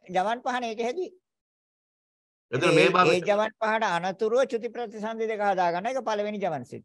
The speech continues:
Speaker 1: පළවෙනි, මේ මරණාසන්න චිත්ත වීතිය.
Speaker 2: එහෙමයි.
Speaker 1: දෙවෙනි එක දැන්, දෙවෙනි එක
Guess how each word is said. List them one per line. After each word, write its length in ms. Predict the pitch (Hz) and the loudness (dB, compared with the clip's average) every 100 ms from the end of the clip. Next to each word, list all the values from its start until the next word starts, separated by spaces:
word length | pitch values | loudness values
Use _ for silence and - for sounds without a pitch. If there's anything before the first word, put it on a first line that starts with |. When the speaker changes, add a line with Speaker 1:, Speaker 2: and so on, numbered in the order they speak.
| - | -6
Speaker 1:
පළවෙනි, 400 | 165 180 202 190 180 143 - 160 | -2 0 0 -4 -8 -14 -14 -12
මේ 480 | 160 160 160 160 | -6 -4 -4 -4
මරණාසන්න 540 | 151 170 170 160 160 190 | -6 -6 -6 -8 -8 -10
චිත්ත 200 | 190 180 | -10 -10
වීතිය. 460 | 131 101 - - - _ | -8 -10 -14 -20 -20 _
Speaker 2:
එහෙමයි. 320 | - 135 110 107 | -6 -4 0 4
Speaker 1:
දෙවෙනි 460 | 170 220 254 254 226 | 4 4 2 2 2
එක 240 | 156 - 143 196 | 0 0 0 0
දැන්, 320 | 214 175 139 117 _ _ _ | 0 -2 -4 -10 _ _ _
දෙවෙනි 420 | 120 131 170 233 262 | -4 -2 0 0 -2
එක 220 | 233 - | -4 -2